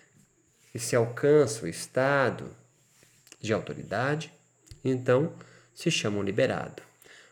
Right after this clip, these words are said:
Quando os corpos, os sentidos que estão fincados em um pensamento alcançam a não autoridade, então se chamam liberado. Deus é este o conhecimento que, se relatado com carinho,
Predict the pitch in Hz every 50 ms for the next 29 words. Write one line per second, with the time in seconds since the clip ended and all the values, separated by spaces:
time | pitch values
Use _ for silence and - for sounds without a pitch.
0 | _ - - 131 135 143 139 - - - - 117 113 110 101 92 - - 104 104
1 | 107 - - 123 117 113 120 - - 104 92 - - - 110 - - 113 113 -
2 | - 135 135 127 123 123 - 107 101 95 92 87 82 85 - - 85 67 - -
3 | 85 - - - - 107 110 117 127 127 117 123 - 104 95 - - - 131 143
4 | 147 131 120 - - - 78 - - - _ _ - _ _ _ _ _ _ _
5 | _ - - _ - - 104 131 156 147 120 - - 78 85 90 - 90 90 104
6 | 113 117 - 139 131 - 127 135 165 202 - - - _ _ _ - - 180 165
7 | - - 104 98 98 92 95 95 117 117 107 80 62 60 - - - _ _ _
8 | _ _ _ _ _ _ _ _ - _ _ _ _ _ _ _ - _ _ _
9 | - 120 147 160 160 156 170 170 165 165 - 175 170 175 175 175 165 175 165 151
10 | 131 131 135 127 - - - 156 147 131 - 131 127 143 143 139 127 123 - 107
11 | 104 104 104 113 113 - 123 117 117 117 127 127 123 120 123 117 113 117 123 131
12 | 127